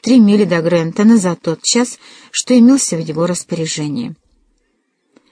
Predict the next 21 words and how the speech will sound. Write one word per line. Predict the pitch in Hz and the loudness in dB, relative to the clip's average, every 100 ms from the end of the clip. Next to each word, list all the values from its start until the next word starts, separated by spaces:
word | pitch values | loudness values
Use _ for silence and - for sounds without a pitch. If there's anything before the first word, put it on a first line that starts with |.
| _ | _
Шагая, | - 233 226 269 294 269 - | -6 -2 0 2 2 0 2
он | 240 | 2
предавался | 254 202 208 208 226 - 196 | 2 2 2 2 0 0 -4
отрадным | 190 180 185 175 | -2 -2 -2 -4
размышлениям. | 175 170 160 - 143 - - - _ _ _ _ _ _ - | -6 -6 -8 -6 -6 -8 -10 -16 _ _ _ _ _ _ -2
В | |
эту | 202 233 240 | -2 0 0
поездку | 226 233 277 - 175 | 2 2 0 -2 -6
дело | 175 208 247 | 0 2 2
развернулось | 220 196 185 180 196 - | 0 -2 -4 -4 -4 -2
на | 208 | -2
славу, | 190 170 160 160 175 - _ _ _ - | -2 -6 -8 -8 -12 -18 _ _ _ -2
лучше, | 208 247 247 | 0 2 0
чем | - 202 | 0 0
он | 185 185 | 0 0
мог | 180 190 | -2 -4
ожидать, | 190 175 160 156 160 - _ _ _ - | -4 -4 -6 -8 -10 -14 _ _ _ -6
и | 190 | -2
завтра | 202 269 - 233 | 0 0 0 -2
в | 185 | 0
Данди | 202 233 247 220 | 0 4 4 2